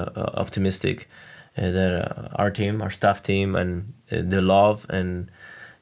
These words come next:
uh, really work ethic we built this company, um, with is going to, uh, hopefully allow us to be part of this,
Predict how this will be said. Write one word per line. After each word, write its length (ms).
uh, 280
really 240
work 440
ethic 460
we 160
built 280
this 200
company, 600
um, 400
with 340
is 200
going 320
to, 400
uh, 640
hopefully 320
allow 300
us 160
to 180
be 140
part 240
of 160
this, 400